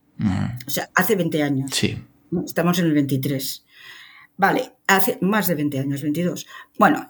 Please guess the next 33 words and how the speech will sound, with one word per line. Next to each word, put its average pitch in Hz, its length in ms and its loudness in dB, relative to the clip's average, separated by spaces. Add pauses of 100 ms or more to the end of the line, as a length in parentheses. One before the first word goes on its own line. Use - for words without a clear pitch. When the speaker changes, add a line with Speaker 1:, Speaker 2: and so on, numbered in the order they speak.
(140)
Speaker 2:
es - 160 2
igual. 147 400 -2
Eh, 202 360 4
¿cuál 285 200 6
es 269 120 2
el, 247 220 2
uno 233 220 2
de 220 60 6
los 196 200 2
temas? 151 360 0 (320)
Que 190 120 0
¿dónde 277 480 2
busca 240 380 -2
la 226 100 0
gente 202 240 0
información? 143 800 -2 (400)
Speaker 1:
Ujú. - 100 -2
Speaker 2:
Entonces, 208 400 2
tú 277 180 2
puedes 269 300 4
decir 208 260 0
lo 247 120 4
que 262 100 -2
buscas, 254 340 -2
pero - 180 2
tienes 254 280 0
que 240 80 -2
ir 247 120 4
a 226 60 4
las 185 220 2
fuentes 208 280 0
de 214 60 0
información 190 600 -2